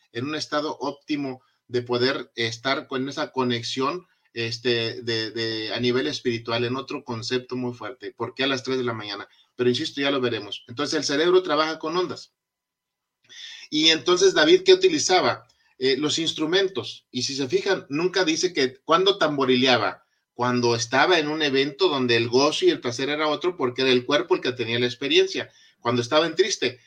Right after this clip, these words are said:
era la flauta, o era el acordeón, o era la trompeta, o el violín, o algunos otros que tenían cuerdas. Entonces, los instrumentos musicales son de tres tipos. Percusión, viento y cuerda.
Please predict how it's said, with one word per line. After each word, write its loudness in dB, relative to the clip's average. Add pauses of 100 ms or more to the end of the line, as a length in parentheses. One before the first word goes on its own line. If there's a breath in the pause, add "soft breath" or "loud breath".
(160 soft breath)
era 0
la 0
flauta, 0
o 4
era 2
el 2
acordeón, 0
o -4
era -2
la -4
trompeta, -6
o 2
el 2
violín, 2
o -2
algunos -4
otros -6 (200 loud breath)
que 0
tenían 0
cuerdas. 0
Entonces, -4
los -2
instrumentos -4
musicales 0
son -4
de -2
tres -6
tipos. 2 (340 soft breath)
Percusión, 0
viento -2
y -6
cuerda. -6